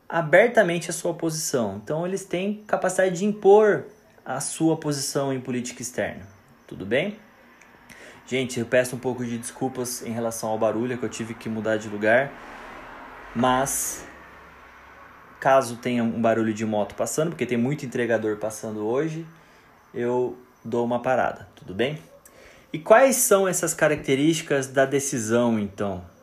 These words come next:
de política externa? Já falei, ela pode variar de acordo com a natureza de pro-, do problema. Então, por exemplo, pra questões de segurança, que são de importância vital pra um país,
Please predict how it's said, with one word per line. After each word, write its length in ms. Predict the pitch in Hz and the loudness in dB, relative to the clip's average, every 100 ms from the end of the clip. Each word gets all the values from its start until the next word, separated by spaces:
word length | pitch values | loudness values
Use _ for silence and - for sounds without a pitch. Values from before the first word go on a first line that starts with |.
| - _ _ | -20 _ _
de 120 | 110 | -16
política 440 | 101 104 98 - - | -10 -8 -8 -8 -12
externa? 500 | 101 - 80 69 - - - - _ _ | -10 -10 -10 -10 -16 -20 -20 -20 _ _
Já 140 | - | -8
falei, 460 | - 151 160 - - | 0 2 2 0 0
ela 420 | 113 131 143 - - _ | 4 4 4 0 -16 _
pode 440 | 156 185 208 196 | 6 8 6 2
variar 480 | 151 139 123 120 131 | 0 2 4 2 2
de 160 | 135 170 | 0 -4
acordo 580 | 170 - 131 127 151 | -2 2 4 4 2
com 400 | 180 - 127 143 | -4 -2 0 2
a 40 | 165 | 0
natureza 600 | 165 160 202 117 107 113 | -2 0 0 2 0 -4
de 100 | 131 | -8
pro-, 280 | - 202 190 | -2 0 0
do 160 | 156 | -2
problema. 520 | 156 220 190 135 98 | -2 0 2 2 0
Então, 300 | 98 117 208 | -4 -2 0
por 140 | 208 208 | 0 0
exemplo, 480 | 190 165 131 113 101 - - _ | 0 -2 -6 -8 -12 -14 -20 _
pra 140 | 170 | -2
questões 440 | 175 185 - 156 143 | -2 -8 -6 -6 -4
de 80 | |
segurança, 800 | 131 - 120 110 117 151 127 - | -4 -4 -2 0 0 0 -4 -6
que 100 | 98 | -10
são 200 | - 127 | -8 -6
de 300 | 123 120 120 - | -6 -8 -10 -10
importância 600 | 113 113 113 120 117 110 | -12 -6 -6 -4 -6 -8
vital 480 | 110 - 110 139 - | -10 -4 -2 0 -2
pra 100 | 113 | -8
um 60 | |
país, 680 | 104 101 120 165 156 - | -6 -4 -2 -2 -4 -8